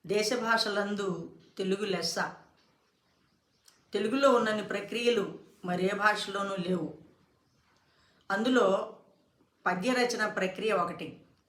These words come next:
పద్యాలలో కూడా వృత్తాలు, జాతులు, ఉపజాతులు అని ఇలా వర్గీకరణ ఉంది. పద్యాలలో కూడా శతకాలు రాసిన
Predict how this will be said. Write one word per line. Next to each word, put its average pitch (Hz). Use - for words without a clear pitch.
పద్యాలలో 247
కూడా 196
వృత్తాలు, 240
జాతులు, 196
ఉపజాతులు 190
అని 185
ఇలా 196
వర్గీకరణ 185
ఉంది. 170
పద్యాలలో 226
కూడా 180
శతకాలు 269
రాసిన 196